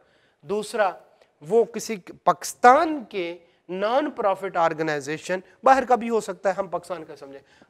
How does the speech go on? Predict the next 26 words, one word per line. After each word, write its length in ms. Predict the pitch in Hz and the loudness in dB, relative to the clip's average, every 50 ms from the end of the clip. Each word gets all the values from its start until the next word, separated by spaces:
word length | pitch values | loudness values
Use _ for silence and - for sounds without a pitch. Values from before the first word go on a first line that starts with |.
| _ | _
नॉन 400 | 185 190 202 220 247 285 339 339 | -2 0 2 6 6 6 6 6
प्रॉफिट 420 | 339 - 254 233 220 180 214 202 180 | 2 2 2 2 2 0 -4 -4 -4
ऑर्गेनाइजेशन 920 | 170 160 160 156 160 160 156 147 143 131 151 160 151 - 175 165 165 160 _ | -4 -4 -4 -6 -10 -10 -10 -10 -10 -10 -10 -10 -10 -10 -10 -10 -10 -8 _
के 120 | 190 202 | -4 -4
कानून 640 | 196 202 - 185 160 165 180 185 202 220 254 262 247 | -4 -2 0 0 0 2 0 0 0 0 -2 -2 -6
के 240 | 202 - 196 190 202 | -10 -10 -8 -8 -8
तहत 480 | 196 - _ _ 160 147 147 185 233 240 | -10 -14 _ _ -4 -4 -2 -2 -4 -4
बना 360 | 240 226 247 240 240 233 233 | -4 -6 -6 -4 -4 -6 -8
हो 220 | 226 214 233 - _ _ _ _ _ _ _ _ _ _ _ | -8 -12 -16 -20 _ _ _ _ _ _ _ _ _ _ _
और 280 | 254 277 302 233 175 - - - - - - _ _ _ _ _ | 12 12 12 12 8 6 -2 -14 -20 -20 -20 _ _ _ _ _
प्रिस्क्राइब्ड 840 | - 220 226 214 - - _ 220 208 196 202 220 240 277 262 226 262 | -2 -2 -2 -2 -6 -12 _ -2 2 2 4 4 2 0 -2 -6 -10
फॉर्म 400 | - - - 208 196 202 202 196 | -12 -6 -2 -2 -2 -2 -2 -6
के 120 | 180 190 | -10 -10
साथ 280 | 180 - 185 175 175 180 | -10 -6 -6 -4 -4 -4
प्रिस्क्राइब्ड 760 | - - 202 196 190 - - 185 185 175 185 214 220 185 165 | -6 -4 -4 -4 -4 -6 0 4 6 8 8 6 4 2 2
डॉक्यूमेंट 500 | - 175 165 - - 180 180 180 180 165 | 2 2 2 0 -6 -4 -4 -4 -4 -2
लगा 360 | 156 147 143 143 147 147 156 | -2 -2 0 0 -2 -2 -2
के 160 | 160 - 196 | -4 -6 -10
अपील 480 | 175 - 170 160 - 180 190 214 233 220 208 - | -8 -8 -12 -14 -12 -10 -10 -10 -10 -12 -14 -14
की 140 | 220 208 | -14 -10
गई 240 | 170 180 180 185 190 | -8 -8 -8 -6 -8
हो 80 | 202 196 | -8 -6
और 140 | 170 180 - | -8 -10 -10
कमिश्नर 520 | - - 175 180 190 - - 202 196 185 | -10 -10 -10 -10 -12 -10 -6 -6 -6 -4
ने 140 | 180 180 175 | -4 -6 -6
वो 360 | 165 165 185 202 233 - | -4 -2 -2 -2 -2 -4